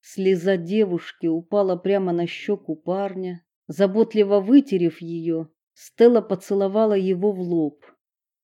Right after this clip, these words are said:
Уилл, мне пора идти. Прости меня за все, прости. За это время, что мы провели бок о бок, я поняла, что ты тот самый человек, который был так нужен мне.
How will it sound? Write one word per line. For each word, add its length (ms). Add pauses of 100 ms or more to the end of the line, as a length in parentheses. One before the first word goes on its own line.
(140)
Уилл, 500
мне 360
пора 520
идти. 680 (420)
Прости 500
меня 300
за 140
все, 380
прости. 1000 (220)
За 200
это 300
время, 440
что 240
мы 180
провели 380
бок 320
о 80
бок, 340 (180)
я 160
поняла, 460
что 200
ты 180
тот 400
самый 500
человек, 680 (840)
который 380
был 200
так 260
нужен 500
мне. 320